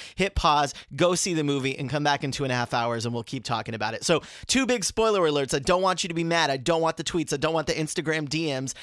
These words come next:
if you're mad because I spoiled Jagged Little Pill or <laughs> Rise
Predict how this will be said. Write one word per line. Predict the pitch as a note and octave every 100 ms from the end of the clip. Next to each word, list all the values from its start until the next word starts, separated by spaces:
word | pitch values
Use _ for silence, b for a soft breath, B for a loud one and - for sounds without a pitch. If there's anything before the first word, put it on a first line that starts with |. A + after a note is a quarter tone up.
| B
if | - C3+
you're | D3+
mad | D#3 F3 D#3 C#3
because | C#3 D#3
I | C#3+
spoiled | C#3 - - E3+ F3+ F3+ F#3 E3+ B C#3+
Jagged | B2+ F3 F#3+ F3+
Little | F3+ F3
Pill | - D#3+
or | D#3+ C#3+ A#2+
<laughs> | -
Rise | F3+ G3+ F3+